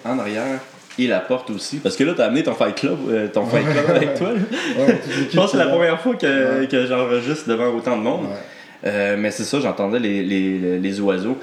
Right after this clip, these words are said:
Speaker 1: Puis là, avant de, de parler de ta transition en, euh, en M M A, j'aimerais ça savoir, c'est, c'est, c'est pourquoi que, à vingt-six ans, tu t'es dit, « J'aimerais ça commencer le pied-point », parce que je pense que t'étais très avancé déjà en, euh, euh, en danse.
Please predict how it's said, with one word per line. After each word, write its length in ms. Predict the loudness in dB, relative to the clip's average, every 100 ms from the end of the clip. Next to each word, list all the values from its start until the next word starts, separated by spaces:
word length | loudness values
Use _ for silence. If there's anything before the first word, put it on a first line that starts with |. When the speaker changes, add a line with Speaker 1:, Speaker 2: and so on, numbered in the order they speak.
| -12 -10
Speaker 1:
Puis 100 | 0
là, 140 | 2 2
avant 180 | 2 2
de, 260 | 2 0
de 100 | -2
parler 360 | 0 0 2 0
de 100 | 0
ta 200 | 2 0
transition 680 | 0 -2 -4 -2 0 0 0
en, 360 | 0 0 0
euh, 380 | 0 0 0 -2 -4
en 240 | -6 -4
M 160 | -2 0
M 160 | 0
A, 220 | 0 -2 -8 -12
j'aimerais 260 | -2 0 0
ça 180 | 2 2
savoir, 420 | 2 2 0 0
c'est, 220 | -6 -8
c'est, 160 | -8 -6
c'est 180 | -4 -4
pourquoi 280 | -4 -6 -2
que, 280 | 0 0 0
à 160 | -2
vingt-six 400 | -2 -4 -4 -2
ans, 100 | -2
tu 140 | -2 -4
t'es 160 | -2
dit, « 480 | -2 -4 -2 0 -2 -8 -20 -6
J'aimerais 280 | -4 -2 0
ça 140 | 0
commencer 400 | 0 0 0 0
le 120 | 0
pied-point », 420 | 0 -4 -2 -2 -2
parce 120 | -4
que 100 | -6
je 80 | -2
pense 180 | -4 -2
que 60 |
t'étais 400 | -4 -4 -2 -4 -4
très 320 | -4 0 0
avancé 360 | 0 -2 -2 -4
déjà 480 | -2 -2 0 0 -2
en, 380 | -4 -2 -2 0
euh, 260 | -2 -2 -4 -8 -10 -14 -16 -16 -8
euh, 320 | -4 -2 -4 -6
en 160 | -6
danse. 480 | -2 0 -2 -4 -4